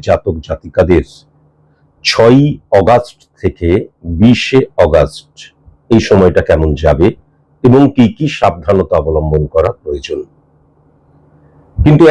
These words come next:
এখন আমি এই যে আলোচনাটা করব, এই আলোচনাটা কিন্তু সার্বিক মতে করব। কেন করব? তার কারণ পশ্চিমবঙ্গে কমপক্ষে কয়েক লক্ষ মকর রাশির জাতক জাতিকা রয়েছেন।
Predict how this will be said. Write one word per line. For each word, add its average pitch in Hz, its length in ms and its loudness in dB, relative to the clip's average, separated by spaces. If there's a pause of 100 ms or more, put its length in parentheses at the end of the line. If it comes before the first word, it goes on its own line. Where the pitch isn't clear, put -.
এখন 165 280 0
আমি 165 120 4 (280)
এই 139 240 4
যে 147 60 2 (120)
আলোচনাটা 139 500 0 (100)
করব, 131 180 0 (120)
এই 113 80 4 (120)
আলোচনাটা 120 440 2
কিন্তু 131 260 -4 (140)
সার্বিক 107 520 0 (160)
মতে 80 200 -4 (100)
করব। 71 220 -10 (240)
কেন 92 160 2 (120)
করব? 92 200 2 (1500)
তার - 180 2 (140)
কারণ 143 220 4 (200)
পশ্চিমবঙ্গে 165 920 2 (960)
কমপক্ষে 151 720 2 (220)
কয়েক 151 260 2 (280)
লক্ষ - 300 -2 (720)
মকর 147 300 2 (140)
রাশির 139 420 0 (300)
জাতক 104 320 0 (120)
জাতিকা 82 340 -2
রয়েছেন। 82 460 -2